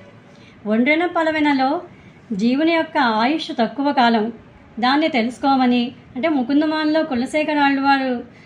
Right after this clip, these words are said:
చెప్పినట్టు, "కృష్ణత్వదీయ పదపంకజ భంజనాంత అద్యైవమే", అంటే అద్యైవమే అంటే వెంటనే కాలాన్ని తెలుసుకోండి అని.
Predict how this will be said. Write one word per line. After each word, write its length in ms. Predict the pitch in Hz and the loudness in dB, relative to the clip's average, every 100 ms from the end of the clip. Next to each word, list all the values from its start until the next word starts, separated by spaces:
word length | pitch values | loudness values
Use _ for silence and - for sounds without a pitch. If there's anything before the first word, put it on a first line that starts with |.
| - - - | -20 -20 -8
చెప్పినట్టు, 600 | 254 262 269 247 262 311 403 - - - - - - - - - | -6 -2 -2 -2 -4 -6 -8 -16 -20 -20 -20 -20 -20 -20 -20 -10
"కృష్ణత్వదీయ 920 | 254 240 277 302 302 302 294 302 339 | -4 -2 0 -2 -2 -2 0 2 2
పదపంకజ 640 | 311 277 269 294 302 311 311 | 2 0 0 -2 0 0 0
భంజనాంత 920 | 247 233 240 262 254 254 254 262 349 - - - - | 0 0 2 0 0 0 0 0 -2 -8 -16 -20 -6
అద్యైవమే", 760 | 233 202 254 294 311 285 277 262 | -6 -2 2 2 2 2 2 2
అంటే 240 | 208 226 | -2 -2
అద్యైవమే 640 | 320 220 185 254 269 285 294 | 0 0 0 0 4 4 4
అంటే 420 | 277 262 311 415 - - 139 220 | 2 0 -2 -2 -4 -14 -8 -2
వెంటనే 460 | 220 262 320 359 | 0 2 0 0
కాలాన్ని 500 | 349 240 247 285 320 | 0 0 2 2 2
తెలుసుకోండి 720 | 277 247 247 262 240 233 226 | 0 -4 -2 -2 2 4 4
అని. 300 | 208 214 220 | 6 4 2